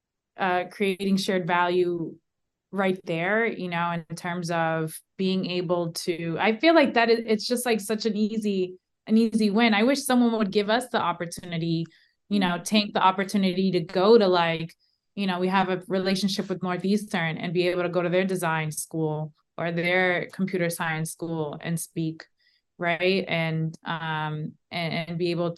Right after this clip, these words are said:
Speaker 1: to add and supplement their curriculum. Um,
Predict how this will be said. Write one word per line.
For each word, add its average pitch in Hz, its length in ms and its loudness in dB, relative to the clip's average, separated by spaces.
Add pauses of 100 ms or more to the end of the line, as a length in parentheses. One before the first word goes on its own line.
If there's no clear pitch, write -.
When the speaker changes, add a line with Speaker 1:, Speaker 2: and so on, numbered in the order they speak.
Speaker 1:
to 165 440 0
add 165 440 2
and 165 120 0
supplement 165 840 -4
their 160 260 -2
curriculum. 156 1040 -4 (480)
Um, 156 640 -2